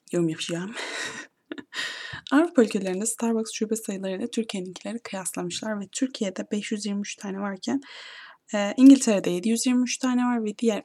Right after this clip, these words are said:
Avrupa ülkelerinde de bu sayı genellikle maksimum yüz elli falan oluyor.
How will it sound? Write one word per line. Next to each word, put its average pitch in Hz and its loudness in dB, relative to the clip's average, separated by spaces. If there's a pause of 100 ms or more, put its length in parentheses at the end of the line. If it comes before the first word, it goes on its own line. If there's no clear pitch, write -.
Avrupa 214 -2
ülkelerinde 190 -4
de 233 -2
bu 226 -2
sayı 220 -6
genellikle 202 -4 (640)
maksimum 226 2 (100)
yüz 208 -2
elli 185 0
falan 180 0
oluyor. 170 -4